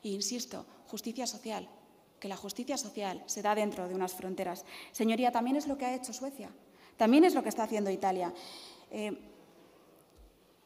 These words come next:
mire, señora ministra, el noventa y cuatro por ciento de las personas que padecen esclerosis lateral amiotrófica no pueden pagarse sobrevivir.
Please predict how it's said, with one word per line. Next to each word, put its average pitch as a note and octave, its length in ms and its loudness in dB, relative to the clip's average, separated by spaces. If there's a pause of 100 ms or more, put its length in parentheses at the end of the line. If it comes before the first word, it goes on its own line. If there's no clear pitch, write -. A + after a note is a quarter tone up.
(180)
mire, A3 540 0
señora A3 480 -4
ministra, F#3 500 -4 (800)
el A3+ 160 2
noventa A3 300 2
y G#3+ 40 -2
cuatro B3 380 0
por A3 140 -4
ciento G3+ 420 -8 (800)
de G#3+ 80 -6
las G3+ 160 -4
personas A3 400 -6
que G#3 100 -14
padecen F#3+ 380 -4
esclerosis G3 580 -2
lateral F#3+ 340 2
amiotrófica G3 680 -2
no A#3+ 220 -4
pueden A3+ 380 -2
pagarse G3+ 840 -6
sobrevivir. F#3 1040 -8